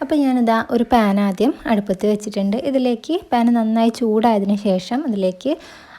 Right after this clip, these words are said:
ആവശ്യത്തിന് വെളിച്ചെണ്ണ ഒഴിച്ച് കൊടുക്കാം. എന്നിട്ട് ഇതാ വെളിച്ചെണ്ണയൊക്കെ നന്നായി ചൂടായിട്ട് ഇതിലേക്ക് ഇതാ ഞാൻ അര ടീസ്പൂൺ വലിയ ജീരകമാണ് ഇട്ട് കൊടുത്തിട്ടുള്ളത്.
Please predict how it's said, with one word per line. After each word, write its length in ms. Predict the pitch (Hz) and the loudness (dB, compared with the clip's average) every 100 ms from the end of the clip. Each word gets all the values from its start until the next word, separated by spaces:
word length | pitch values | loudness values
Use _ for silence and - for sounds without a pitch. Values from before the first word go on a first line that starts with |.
| - | 2
ആവശ്യത്തിന് 480 | 269 269 262 262 269 | 4 4 0 2 2
വെളിച്ചെണ്ണ 380 | 220 185 190 185 | 2 0 -4 -4
ഒഴിച്ച് 260 | 180 180 202 | -4 -4 -4
കൊടുക്കാം. 440 | 180 185 202 262 - _ _ _ _ _ _ _ _ _ _ _ | -4 -6 -12 -14 -20 _ _ _ _ _ _ _ _ _ _ _
എന്നിട്ട് 240 | 277 262 254 | 2 4 4
ഇതാ 240 | 214 208 | 2 2
വെളിച്ചെണ്ണയൊക്കെ 540 | 208 196 190 202 202 208 | 0 -2 -2 0 2 2
നന്നായി 540 | 196 196 208 233 208 | 0 2 2 4 2
ചൂടായിട്ട് 840 | 202 196 185 202 196 185 - 294 - - - | 0 -2 0 2 2 0 0 -2 -4 -16 -8
ഇതിലേക്ക് 320 | 214 196 185 202 | -6 -6 -4 -4
ഇതാ 180 | 196 190 | -2 -4
ഞാൻ 340 | - 202 196 - - | -2 -2 -4 -4 0
അര 180 | 262 285 | 2 2
ടീസ്പൂൺ 640 | 277 202 196 - 240 302 - - | 2 0 -2 -4 0 0 -4 -2
വലിയ 340 | 208 196 202 | 0 2 2
ജീരകമാണ് 800 | 233 233 208 185 196 190 247 - | 2 2 2 2 2 0 0 0
ഇട്ട് 180 | 208 202 | -2 0
കൊടുത്തിട്ടുള്ളത്. 840 | 196 196 185 180 202 185 185 247 | 2 2 0 -4 -4 -4 -2 -2